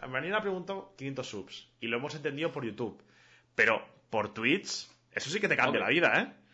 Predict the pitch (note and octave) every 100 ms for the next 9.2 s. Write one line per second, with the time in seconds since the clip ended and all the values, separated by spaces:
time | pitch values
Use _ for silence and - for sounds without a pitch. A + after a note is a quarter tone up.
0 | - A2 B2 G2 A#2 B2+ B2 B2 - -
1 | A2+ B2 B2+ B2 A#2+ B2+ C#3+ - D#3 D#3+
2 | C#3+ B2 A2 G#2 G2+ G#2 G#2 G2+ G2+ A#2
3 | G#2+ A#2 D3 C#3+ G#2+ D3+ G#2 - _ _
4 | G2 F#2+ G#2 - G2 - A#2+ B2 C3 D#3
5 | D#3 D#3 A#2 A#2 - F#2+ F#2+ - - _
6 | - _ _ _ - - A#2 A#2 G2 -
7 | F2+ G2 C3+ - - - - - - _
8 | _ _ _ - - C3 D#3+ C#3+ D3+ F#3+
9 | G3+ -